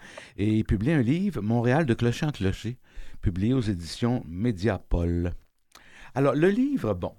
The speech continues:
il y a à peu près, c'est, il y a soixante-six pages. Et c'est tout divisé en des, c'est pas des chapitres, c'est des juste, euh,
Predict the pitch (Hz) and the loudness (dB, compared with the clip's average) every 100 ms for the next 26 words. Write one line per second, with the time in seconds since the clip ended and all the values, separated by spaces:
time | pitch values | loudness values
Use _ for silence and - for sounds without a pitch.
0 | _ 120 131 165 170 160 170 196 226 254 | _ -2 0 2 0 -2 -4 -6 -6 -8
1 | - _ _ _ _ _ - - - 143 | -12 _ _ _ _ _ -14 -8 -2 0
2 | 147 123 127 160 180 196 - 95 92 120 | 0 0 -2 -4 -4 -4 -6 -4 -2 -2
3 | 196 160 - _ _ _ 139 147 143 160 | -6 -12 -14 _ _ _ -8 -6 -4 -4
4 | - 294 262 131 117 120 98 165 190 101 | -4 -6 -6 -6 -4 -4 0 -2 -2 -2
5 | 107 101 107 107 - - - - 160 120 | -2 0 0 -2 -4 -10 -4 2 2 2
6 | 110 - 139 - 92 104 95 190 - 117 | 0 0 0 0 -2 -2 -2 -4 2 2